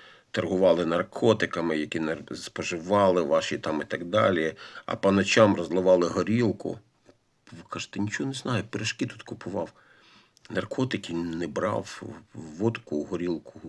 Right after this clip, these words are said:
не брав". І якщо ви підете, е, з-, значить, збирати сусідів і бити поліцію, щоб вона, е,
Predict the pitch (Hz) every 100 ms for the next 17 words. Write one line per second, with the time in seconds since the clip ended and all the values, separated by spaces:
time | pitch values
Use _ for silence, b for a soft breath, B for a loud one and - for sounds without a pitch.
0 | 78 76 80 80 87 107 107 - - B
1 | B B B 104 98 95 80 - 104 95
2 | - 87 82 - 65 82 71 78 73 -
3 | - 76 76 90 90 76 - B B B
4 | - 85 101 104 85 - - - 107 87
5 | 80 78 85 101 95 - 92 104 98 -
6 | 85 - 80 90 92 92 90 - B B
7 | B B B - 73 76 78 78 78 80
8 | 76 71